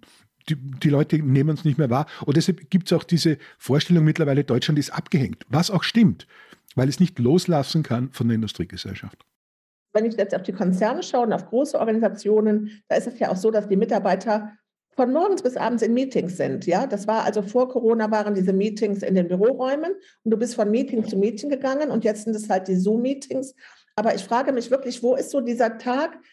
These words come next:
Speaker 2: äh, oder der, der halbe Tag, an dem man mal sagt, ich mache heute nichts, ich bin nicht ansprechbar, ich denke nach. Und wenn ich auf die kleinen und mittelständischen Unternehmen, um die wir uns ja kümmern, schaue, nehmen wir jetzt mal als Beispiel die Steuerberater.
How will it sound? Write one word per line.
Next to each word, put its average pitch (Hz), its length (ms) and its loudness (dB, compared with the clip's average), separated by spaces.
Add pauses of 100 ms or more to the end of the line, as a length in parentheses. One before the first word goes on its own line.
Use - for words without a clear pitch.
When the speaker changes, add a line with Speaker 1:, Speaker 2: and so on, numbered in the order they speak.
(280)
Speaker 2:
äh, 233 80 0
oder 233 560 2
der, 220 260 4
der 214 300 0
halbe 311 320 0
Tag, 311 460 -2 (360)
an 233 120 2
dem 254 160 2
man 254 140 2
mal 233 160 0
sagt, 240 340 -2
ich 254 140 -6
mache 269 320 0
heute 226 280 0
nichts, - 580 -2
ich - 180 -8
bin 220 160 0
nicht 226 240 -4
ansprechbar, 269 640 -2
ich - 140 -6
denke 220 320 0
nach. 165 360 -2 (240)
Und 220 220 2
wenn 269 180 0
ich - 240 -6
auf 220 200 0
die 214 540 -2
kleinen 277 460 0
und 208 160 2
mittelständischen 226 640 0
Unternehmen, 226 580 0
um 202 160 -2
die 196 160 0
wir 254 160 2
uns 233 180 -6
ja 208 100 0
kümmern, 185 340 -2
schaue, 185 400 0 (320)
nehmen 269 200 2
wir 302 60 2
jetzt 240 180 0
mal 233 120 -2
als 185 140 -4
Beispiel 220 360 0
die 196 80 2
Steuerberater. 185 920 -2